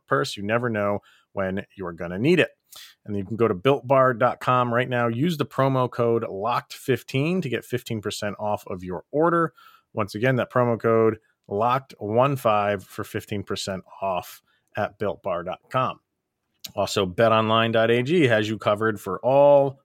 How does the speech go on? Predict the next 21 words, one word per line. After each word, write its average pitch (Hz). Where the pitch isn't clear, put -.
these 117
season's 110
bets 101
with 87
prop -
bets, 107
odds, 101
and 92
more 107
lines 104
than 104
ever 147
before 139
as 107
the 104
football 175
season 135
continues 123
to -
march 104
towards 104